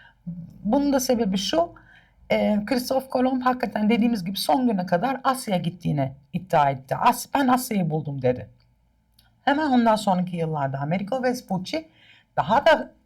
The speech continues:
araştırmalarını derinleştirebildi. Kıtayı daha da iyi, e, haritaya dökebildi. Christoph Kolomb bunu yapamadı. O sadece adaları,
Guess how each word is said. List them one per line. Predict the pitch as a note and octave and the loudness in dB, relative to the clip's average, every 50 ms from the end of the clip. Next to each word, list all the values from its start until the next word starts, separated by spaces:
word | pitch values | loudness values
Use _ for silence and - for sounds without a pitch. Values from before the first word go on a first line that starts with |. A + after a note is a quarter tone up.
| _ - | _ -2
araştırmalarını | - F3+ F#3+ G3 F#3+ F3+ F#3 - - F3 F3 F3 E3+ D#3+ D#3 D#3 D#3 D3+ D3 C#3 | 0 2 2 2 2 0 -2 -2 -2 0 0 2 2 2 0 0 0 -2 0 0
derinleştirebildi. | D3+ D3 D#3 D3+ D3 D3+ D3 - - - E3 A#3 G3+ A#3+ B3 A#3 A3+ C#4+ D4 D4 - - - - - - _ _ _ | 2 2 2 2 2 2 0 -2 -4 0 2 2 4 4 2 2 2 -2 -4 -4 -8 -16 -20 -20 -20 -20 _ _ _
Kıtayı | - - G3+ - G#3+ G#3+ A3 A3 E3 | -6 -6 -4 -2 -2 0 0 0 0
daha | F3+ E3 G3+ C4 A#3+ A#3+ | 0 2 2 4 6 6
da | B3 G#3+ | 6 6
iyi, | G3+ F#3+ F3 E3+ E3+ E3+ E3 - - - - _ _ _ _ _ _ _ _ _ - | 6 4 2 2 2 0 0 -4 -8 -18 -20 _ _ _ _ _ _ _ _ _ -2
e, | F3 E3 D#3 D3+ D3 | 0 2 2 2 2
haritaya | C#3 A#2 A#2+ - E3+ E3+ C#4+ D4+ - C#4 B3+ G#3+ F#3+ E3+ | 2 0 0 0 0 2 2 2 2 4 4 6 6 4
dökebildi. | E3 D#3 - - D#3 C3+ C3+ C#3 C3 B2 A#2+ B2 A#2 - - - _ - | 2 0 0 -2 -2 -2 -2 -4 -6 -6 -8 -10 -12 -14 -18 -20 _ -10
Christoph | - D#3+ - - G#3+ G#3+ G#3 | -8 -8 -2 -2 -2 -2 0
Kolomb | G#3 A3+ A3+ A3+ A3 A3+ - | 0 0 0 2 0 0 -2
bunu | A#3+ A#3 | -2 0
yapamadı. | A#3 A3 A3 A3 - G#3+ F#3+ D#3 C#3 C#3+ | 0 0 0 0 -2 -2 -2 -2 -2 -2
O | D#3 F3+ | -4 -4
sadece | F3+ - A#3+ A#3+ A#3+ B3 B3 | -4 -4 -4 -4 -4 -2 0
adaları, | - G3+ E3 A3 G#3+ G#3+ A3+ A#3 A3+ G3 | 0 0 2 0 2 2 2 2 2 0